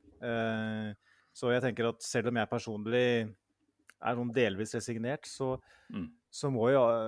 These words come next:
Speaker 1: så må jo i alle fall de på treningsfeltet sørge for at, at det er liv i sesongen, for det er det jo. Vi, altså, som noen skriver på Twitter, som er veldig sånn ut av kontekst, da. Det er veldig viktig å si det, men al-,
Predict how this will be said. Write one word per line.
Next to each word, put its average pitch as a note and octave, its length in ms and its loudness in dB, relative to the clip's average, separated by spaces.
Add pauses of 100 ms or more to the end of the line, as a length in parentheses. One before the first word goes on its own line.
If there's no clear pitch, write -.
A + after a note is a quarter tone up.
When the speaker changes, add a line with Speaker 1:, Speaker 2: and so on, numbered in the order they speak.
(280)
Speaker 1:
så - 480 -8
må A#2 160 0
jo B2+ 80 2
i - 20 2
alle B2 140 2
fall C3 160 -2
de A#2 100 -4
på G#2+ 140 -8
treningsfeltet G#2 720 -4
sørge F#2+ 320 -4
for A2+ 160 -2
at, A2+ 360 -6 (800)
at A#2 100 -2
det C3 100 0
er A2+ 80 2
liv G#2+ 160 -4
i G#2 60 -8
sesongen, B2 420 -4
for B2+ 140 -4
det G#2+ 300 -2
er F#2 260 4
det A#2 80 2
jo. C#3 80 2 (180)
Vi, B2+ 160 -6
altså, A2+ 400 -2 (880)
som C#3 260 -2
noen B2 220 -2
skriver A2+ 220 -2
på B2 100 -2
Twitter, B2+ 340 -2 (320)
som A#2+ 220 -4
er A2+ 160 4
veldig G#2+ 400 0
sånn A2+ 300 -2 (280)
ut C#3 300 -6
av C#3+ 80 -2
kontekst, - 480 -6
da. B2 80 -4 (160)
Det B2+ 80 -4
er B2 80 0
veldig A#2 220 -2
viktig A2+ 180 -8
å G#2+ 60 -10
si A2+ 80 -2
det, A#2 60 -2
men B2 140 -4
al-, A#2 140 -2